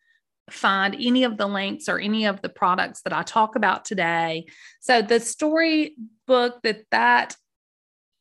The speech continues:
came out of is called More Stories for the Heart, and it's over one hundred stories to warm your heart, compiled by Alice Gray. So this is just a great book. There's, I mean, it's full of great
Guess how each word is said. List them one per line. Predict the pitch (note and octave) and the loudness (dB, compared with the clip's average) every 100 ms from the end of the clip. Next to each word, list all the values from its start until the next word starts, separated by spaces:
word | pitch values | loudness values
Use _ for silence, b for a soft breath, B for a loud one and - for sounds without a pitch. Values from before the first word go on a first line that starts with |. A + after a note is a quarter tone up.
| - | -18
came | - D4 C4+ A#3+ | -4 2 2 2
out | A3+ A#3 G#3 | 0 0 0
of | G3 F#3 F#3 G3 | 2 4 2 2
is | - - | -6 -10
called | - A#3 G#3+ G3+ G3+ | -6 0 2 2 0
More | G3+ G3+ A3 B3 C4 B3+ | -2 0 0 2 2 0
Stories | - - G#3 G3+ G3 G#3 G3+ _ | -8 -6 -4 -2 -2 -2 -6 _
for | - G3+ | -4 -2
the | G3+ | -2
Heart, | - E3 E3 F#3+ A#3+ | -4 -2 -2 -2 -2
and | A#3 A#3 | -4 -6
it's | A3 | -2
over | G#3 A3 A3 G#3 G3 | 2 2 2 2 2
one | G3+ A3 C4 | 2 2 2
hundred | C#4+ C4+ C#4 | 0 0 -2
stories | - - G3+ G3+ G3+ G3+ | -4 -6 -4 -2 -4 -4
to | - | -8
warm | F3 F3 F3+ G3 A#3+ | -8 -6 -4 -2 0
your | D4+ | 0
heart, | D4+ F3+ E3 E3+ - B B B | 2 4 6 4 0 B B B
compiled | B3 G#3 - F#3 F#3 G3+ A3 | -6 -4 0 0 2 0 -2
by | F3+ E3+ | -4 -2
Alice | - F3 E3 F3+ E3 - A#3 | -4 -6 -6 -10 -10 -14 -6
Gray. | G3 F#3 F#3+ - G#3 | 0 2 2 -4 -10
So | - | -6
this | G#3 C4 | -2 -2
is | C4 | -2
just | - A3 | -4 -6
a | G#3+ | -6
great | F3+ A3+ A#3+ - | 0 2 2 0
book. | A#3+ A#3+ | -2 -2
There's, | - - - - _ _ _ - | -8 -10 -16 -20 _ _ _ -4
I | |
mean, | B3 | -2
it's | B3 - | -4 -8
full | - E4 F4+ F4 C#4+ | -6 4 6 6 6
of | A3+ G#3 | 0 -2
great | - B3 B3+ B3+ - | -4 0 0 -2 -10